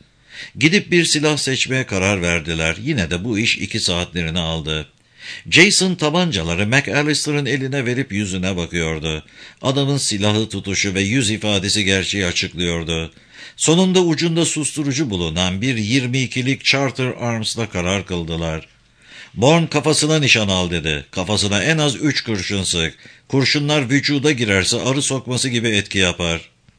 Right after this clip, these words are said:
Jason kendisi için Interdynamic K G dokuz makineli tabancayı uygun buldu. Bunlardan üçünü aldı. Her birinin şarjöründe otuz kurşun vardı. O sırada McAllister elindeki küçük tabancaya bakarak yutkunuyordu.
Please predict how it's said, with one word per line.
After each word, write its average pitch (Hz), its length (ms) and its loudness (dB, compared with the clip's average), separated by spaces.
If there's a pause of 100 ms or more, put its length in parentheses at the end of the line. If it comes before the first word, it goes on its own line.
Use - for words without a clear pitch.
(880)
Jason 196 440 4
kendisi 165 500 2
için 117 300 2
Interdynamic 143 1000 0
K 131 220 0
G 127 260 2
dokuz 131 300 -2
makineli 110 500 -4
tabancayı 95 540 0
uygun 87 440 -2
buldu. 80 400 -4 (140)
Bunlardan 135 440 -2
üçünü 95 340 -4
aldı. 80 500 -4 (320)
Her 175 260 4
birinin 90 320 2
şarjöründe 90 720 0
otuz 113 460 -2
kurşun 98 540 -2
vardı. 82 480 -2 (420)
O 185 140 2
sırada 175 340 2
McAllister 127 720 0
elindeki 131 500 0
küçük 143 340 -4
tabancaya 131 580 -2
bakarak 120 420 -2
yutkunuyordu. 85 960 -2